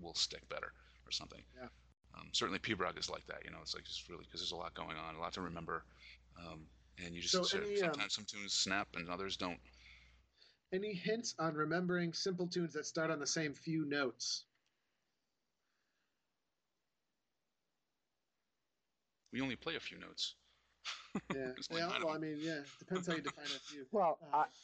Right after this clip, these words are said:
Speaker 3: I, I would, uh... I would offer that, uh, on all those, you know, four four marches that start with a G grace note to A and a Terlua,
Speaker 1: Yeah.
Speaker 3: um,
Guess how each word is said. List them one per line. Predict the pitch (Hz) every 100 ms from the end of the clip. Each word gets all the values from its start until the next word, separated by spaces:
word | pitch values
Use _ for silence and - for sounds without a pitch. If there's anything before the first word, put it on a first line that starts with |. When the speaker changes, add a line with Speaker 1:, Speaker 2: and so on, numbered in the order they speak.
| - - - -
Speaker 3:
I, | 135
I |
would, | 160 135 120
uh... | 113 110 - _ _ - - - 127
I | 120
would | 160 120 -
offer | 107 110 120 110
that, | 92 107 104 - _ - - _ _ -
uh, | 104 101 101 95 _ _ _ _ _
on | 120 120
all | 120 131 135
those, | 131 123 113 -
you | 120
know, | 117
four | 107 - 139
four | - 127
marches | 123 123 - 117
that | 120 101
start | - 120 107
with | 117
a | 120 104
G | -
grace | 113 120 113
note | 113 -
to | -
A | 110 117
and | 110
a | 101
Terlua, | - 113 113 113 95 - - - - 104
Speaker 1:
Yeah. | 98 - - 104 101
Speaker 3:
um, | 98 98